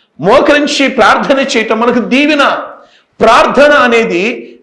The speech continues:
దేవుని పిల్లలకు ఊపిరి. ప్రార్థన లేకపోతే ఊపిరి ఆగిపోయినట్టే. నేటి కాలంలో గొప్పలు చెప్పేవాళ్ళు ఎంతోమంది ఉన్నారు, కానీ ప్రార్థన పనులు బహు తక్కువ మంది.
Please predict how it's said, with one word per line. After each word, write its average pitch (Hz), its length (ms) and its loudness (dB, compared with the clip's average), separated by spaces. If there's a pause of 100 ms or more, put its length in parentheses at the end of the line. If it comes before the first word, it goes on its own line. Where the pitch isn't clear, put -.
దేవుని 269 480 2
పిల్లలకు 240 1040 0
ఊపిరి. 277 880 0 (680)
ప్రార్థన 262 500 2
లేకపోతే 247 920 -2
ఊపిరి 277 480 0
ఆగిపోయినట్టే. 214 1120 -2 (1500)
నేటి 240 320 0
కాలంలో 247 880 0 (140)
గొప్పలు 320 560 0
చెప్పేవాళ్ళు 269 760 0 (960)
ఎంతోమంది 247 420 0
ఉన్నారు, 226 200 2
కానీ 208 280 0
ప్రార్థన 277 840 0
పనులు 262 220 0
బహు 208 540 -2
తక్కువ - 240 -4
మంది. 131 460 -8